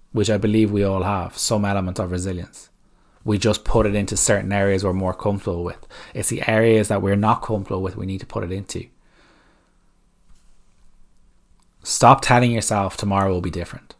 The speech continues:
Tomorrow you're not gonna be magically find time to go to the gym, make that tough shift of eating a healthy dinner and skip those endless snacks at the, at the desk. That, that's too much and much, so much overwhelm that's gonna drive you.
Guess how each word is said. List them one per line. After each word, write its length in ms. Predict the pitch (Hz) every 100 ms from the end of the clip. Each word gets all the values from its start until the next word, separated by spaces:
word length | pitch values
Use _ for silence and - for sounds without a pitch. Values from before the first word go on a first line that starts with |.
| _ _ _ _ _
Tomorrow 340 | - 110 120
you're 180 | 117 110
not 340 | 110 110 110 -
gonna 200 | 110 104
be 100 | 101
magically 380 | 98 101 107
find 380 | 98 - 101 101
time 260 | - 101 95
to 100 | 104
go 80 | 92
to 60 |
the 60 | -
gym, 220 | 98 95
make 220 | 101 101
that 160 | 98 -
tough 200 | 110 95
shift 340 | - 98 - - - - - - -
of 400 | - 101 98 87 -
eating 280 | 135 101
a 60 | 98
healthy 280 | 95 92 92
dinner 260 | 95 90 92
and 80 | 98
skip 300 | - 107 -
those 200 | 95 90
endless 280 | 98 95
snacks 360 | - 98 90 -
at 120 | -
the, 160 | - -
at 100 | -
the 80 | 92
desk. 300 | 92 - -
That, 180 | 107
that's 240 | 113 107 -
too 260 | - 131
much 380 | 123 117 - - -
and 200 | 120 104
much, 240 | 107 -
so 200 | - 117
much 140 | 117 -
overwhelm 580 | 131 117 104 98 92
that's 180 | 95 92
gonna 320 | - 98 95 - - - - -
drive 300 | 123 110 98
you. 220 | 92 -